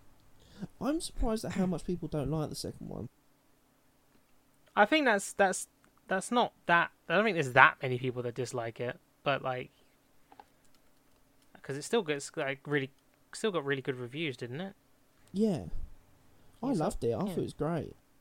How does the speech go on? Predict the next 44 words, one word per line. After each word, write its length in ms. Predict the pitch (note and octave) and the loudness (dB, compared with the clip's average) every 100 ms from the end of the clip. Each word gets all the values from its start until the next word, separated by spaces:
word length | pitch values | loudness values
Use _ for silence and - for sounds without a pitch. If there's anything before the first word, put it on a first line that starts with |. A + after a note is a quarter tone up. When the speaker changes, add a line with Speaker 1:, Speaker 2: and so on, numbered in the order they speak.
| _ _ - | _ _ -6
Speaker 2:
It 60 | |
is 120 | B3+ | -6
good. 240 | - A#2+ - - | -4 -8 -8 -12
It's, 220 | D3 - - | -12 -12 -10
I, 320 | - E3+ E3 G3+ | 0 2 4 2
I 40 | |
think 280 | C4 A#3+ - | 2 -2 2
I 120 | G3+ | 0
enjoyed 300 | F#3+ F3+ F#3 | 2 0 0
it 200 | D#3+ - | -2 -2
more 400 | E3+ D#3+ D3+ C#3+ | -2 0 2 0
on, 160 | D3 C#3+ | -2 0
like, 140 | C3+ | 0
rewatches, 640 | C#3 C#3 B2+ C#3+ - A#2 A#2+ | 0 -2 -2 -6 -6 -8 -8
the 80 | |
second 320 | A#2+ B2+ B2 A#2+ | -8 -8 -8 -10
one. 240 | A#2 A2+ - _ | -10 -12 -20 _
I 80 | C#3+ | -10
still, 180 | - F#3+ - | -6 0 2
still 160 | G3+ A3 | 4 4
think 140 | G3+ | 2
the 60 | D3+ | 0
first 260 | D3+ D3 - | 2 2 2
one's 240 | C3 A#2+ | -4 -6
the, 80 | C#3 _ _ - | -14 _ _ -14
the 60 | C3+ | -4
better 280 | C3 C3 - | 0 0 -2
one, 260 | D#3+ G3 F#3 | -6 -6 -4
but 220 | B2+ - - _ _ _ - - - | -4 -6 -14 _ _ _ -20 -20 -10
Speaker 1:
Yeah, 260 | E3 D3 A2+ - A#2+ | -4 -2 -2 -8 -10
I 60 | |
do. 260 | C3 G2+ A#2 _ _ _ _ | -10 -12 -14 _ _ _ _
Speaker 2:
but, 100 | B2 | -10
like, 160 | A#2 A2+ | -10 -10
they're 100 | D3 - | -10 0
both 180 | A3+ - | 0 2
very 260 | B2+ B2+ | 2 2
good 120 | A#2+ | -2
films. 360 | - D#3 C3 A#2 | -4 -6 -6 -8
James 280 | - D#3+ D3+ | -6 -6 -4
Gunn's 200 | D3+ D3 | -6 -4
a 40 | |
good 180 | C#3+ C#3+ | -6 -6
filmmaker. 460 | D#3 D3 - - | -6 -8 -10 -14